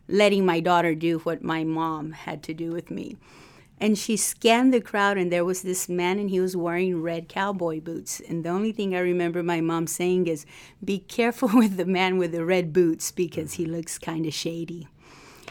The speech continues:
And that's the last thing that I remember her saying, and I get on the bus and we take off. And, uh, I, I remember my mom, and I think to myself, "My poor mom, you know, she just stood there as we took off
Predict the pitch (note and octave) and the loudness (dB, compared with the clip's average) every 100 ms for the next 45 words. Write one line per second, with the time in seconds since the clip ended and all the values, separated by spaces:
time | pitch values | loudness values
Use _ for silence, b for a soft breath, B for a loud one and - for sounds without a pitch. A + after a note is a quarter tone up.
0 | B G#3+ G#3+ A3 A3 A3+ A3 A3 A3+ A3 | B 0 2 2 0 0 0 0 -2 -2
1 | G#3 G#3 G#3 G#3 G3+ G3+ G#3+ G#3+ B3+ C4 | 0 0 0 0 0 0 0 0 -2 0
2 | A3 G3 F3+ F#3 F#3+ G3+ G3 F#3 F3+ G3 | 0 0 0 -2 -2 -2 -4 -2 0 -2
3 | - G3+ F#3+ F#3+ - G#3 B3 B3+ F#3 - | -2 -2 -2 -4 -6 -6 -4 -6 -6 -12
4 | _ B B B B B - G#3+ G#3+ G#3 | _ B B B B B 0 4 4 4
5 | G3 F3+ - _ - _ _ _ _ - | 2 0 -8 _ -20 _ _ _ _ -6
6 | - F#3+ - F#3+ F#3+ G3+ G3 G3 G#3 G3 | -2 0 0 0 2 2 2 2 2 2
7 | F3 F3 F3+ A3 F#3+ E3+ D#3+ F#3+ F#3 F#3+ | 2 2 0 0 0 0 -2 -4 -8 -6
8 | F#3+ E3 D#3 - E3+ - G3+ - - G#3+ | -6 -6 -6 -10 -8 -8 -10 -10 -4 -4
9 | - G#3 E3 F#3 A3 D#3+ C#3 B2+ E3 E3 | -2 -4 0 0 2 -2 -4 -8 -8 -8
10 | C#3 - - F#3+ F#3+ F#3 - G3+ G3 G3 | -12 -12 -12 -8 -8 -8 -8 -6 -6 -4
11 | G3+ G3 F#3 F3+ F3 G3+ F3 A3+ G3+ G3 | -2 0 0 -2 -2 -2 0 0 0 -4
12 | G#3+ | -6